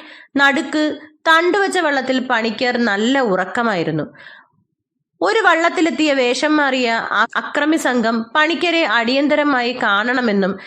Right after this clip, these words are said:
സങ്കടം ഉണർത്തിക്കാനുണ്ടെന്നും പണിക്കരുടെ പടയാളികളോട് പറഞ്ഞു. വള്ളത്തിൽ കയറിയ ആക്രമികളുടെ നേതാവ് തൊപ്പിയിട്ട കിട്ടൻ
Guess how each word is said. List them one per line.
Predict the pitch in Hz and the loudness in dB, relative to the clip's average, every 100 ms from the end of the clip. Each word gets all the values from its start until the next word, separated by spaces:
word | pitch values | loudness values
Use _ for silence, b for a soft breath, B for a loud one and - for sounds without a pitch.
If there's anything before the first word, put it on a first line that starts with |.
| B - | B -6
സങ്കടം | - 277 311 330 349 302 | 0 2 2 2 2 2
ഉണർത്തിക്കാനുണ്ടെന്നും | 269 262 240 254 247 233 220 220 220 220 | 2 -2 -2 -2 0 0 0 0 -2 -2
പണിക്കരുടെ | 262 269 294 320 294 285 | -2 0 -2 -2 -2 0
പടയാളികളോട് | 247 233 247 262 226 202 185 | 0 2 0 0 0 0 0
പറഞ്ഞു. | 175 147 135 - B B B B | -2 -2 -4 -8 B B B B
വള്ളത്തിൽ | 208 214 220 233 254 | 0 0 0 -2 -2
കയറിയ | 254 233 226 | 0 0 0
ആക്രമികളുടെ | 220 208 214 226 214 220 220 | 0 -2 -2 -2 0 0 0
നേതാവ് | 214 202 196 208 208 202 202 | 0 0 0 0 0 0 0
തൊപ്പിയിട്ട | 269 240 - 277 254 254 220 208 | -2 -2 -2 -2 -2 -2 -4 -4
കിട്ടൻ | 180 - 220 214 | -4 -2 -2 -2